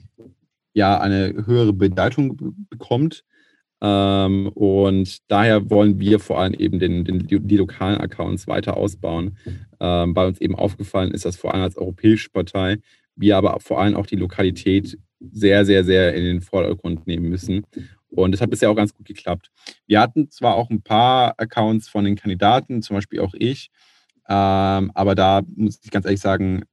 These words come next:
die liefen jetzt nicht so wahnsinnig gut. Die haben wir auch jetzt nicht so gut bespielt. Äh, das werden wir jetzt aber für den Bundestagswahlkampf, äh, ändern, vor allem eben von einem, von einem Spitzenduo. Und das Spitzenduo wird morgen gewählt. Deswegen,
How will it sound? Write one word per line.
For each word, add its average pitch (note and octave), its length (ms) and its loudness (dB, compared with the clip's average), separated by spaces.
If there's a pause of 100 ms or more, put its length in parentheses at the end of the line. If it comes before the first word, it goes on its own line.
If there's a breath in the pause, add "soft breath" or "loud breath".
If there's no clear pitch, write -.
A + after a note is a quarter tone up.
die - 220 0
liefen A#2 260 -2
jetzt G2 200 -2
nicht A#2+ 200 -8
so B2 240 -2
wahnsinnig A#2+ 480 -4
gut. - 300 -12
Die G2+ 60 0
haben G2 100 2
wir G2 80 -2
auch G2+ 80 -4
jetzt F#2+ 140 -4
nicht G#2+ 160 -2
so G#2 220 2
gut G2+ 240 2
bespielt. A#2+ 480 -4 (540 soft breath)
Äh, F#2+ 260 2
das G2+ 160 -8
werden G#2 280 4
wir G2 60 6
jetzt F#2+ 120 -8
aber F#2+ 160 -4
für F#2+ 160 -6
den F#2 160 0
Bundestagswahlkampf, G2+ 1200 -2 (560)
äh, F#2 240 -6
ändern, A#2 420 2
vor F2 220 -2
allem G2+ 160 4
eben G2 240 0
von F2+ 360 -2
einem, F2+ 280 -2
von G2 140 -6
einem F#2 120 -2
Spitzenduo. F#2 840 -2 (460 soft breath)
Und F#2+ 160 -2
das F#2+ 140 0
Spitzenduo G#2+ 520 2
wird G2 120 0
morgen G#2 240 6
gewählt. F#2+ 460 4
Deswegen, F#2 400 0